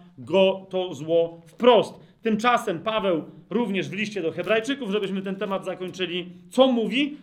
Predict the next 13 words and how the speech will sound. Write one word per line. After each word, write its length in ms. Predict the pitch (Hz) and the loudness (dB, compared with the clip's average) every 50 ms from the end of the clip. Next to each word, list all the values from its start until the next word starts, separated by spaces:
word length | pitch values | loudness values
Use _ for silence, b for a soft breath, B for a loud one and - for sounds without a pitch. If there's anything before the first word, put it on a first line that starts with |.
| - | -4
na 100 | 208 208 | -2 -2
temat 300 | 208 226 220 220 220 214 | -2 -2 -2 -4 -4 -6
nowego 320 | 214 220 208 226 214 214 208 | -6 -4 -2 -2 -2 -2 -4
stworzenia 600 | 214 - - 208 196 226 226 233 262 277 277 277 277 - _ _ _ _ _ _ _ _ _ _ _ - - _ | -8 -8 -8 -6 -6 -4 -4 -4 -4 -4 -6 -8 -14 -20 _ _ _ _ _ _ _ _ _ _ _ -20 -12 _
i 100 | - 196 | -2 -2
usunięcia 840 | 233 277 254 - - 226 220 214 220 220 214 220 220 214 214 214 214 - - | 0 0 -2 -4 -4 -4 -2 -2 -2 -2 -2 0 0 0 0 -2 -8 -16 -14
starego 400 | - - 233 220 220 208 202 208 | -4 0 0 0 2 0 -2 -2
zakwasu? 460 | 202 220 220 220 214 214 214 220 220 | -2 -4 -6 -6 -8 -8 -8 -8 -10
To 100 | 220 196 | -8 -8
jest 140 | 180 - - | -8 -8 -6
Hebrajczyków, 540 | 220 190 220 226 214 220 208 202 - 190 156 | -4 -2 -2 -2 -2 -4 -6 -12 -14 -12 -10
dziesiąty 420 | 143 190 196 208 208 196 196 196 | -8 -8 -6 -6 -8 -8 -6 -4
rozdział. 420 | 170 180 175 147 156 196 196 196 | -4 -4 -2 0 0 0 0 0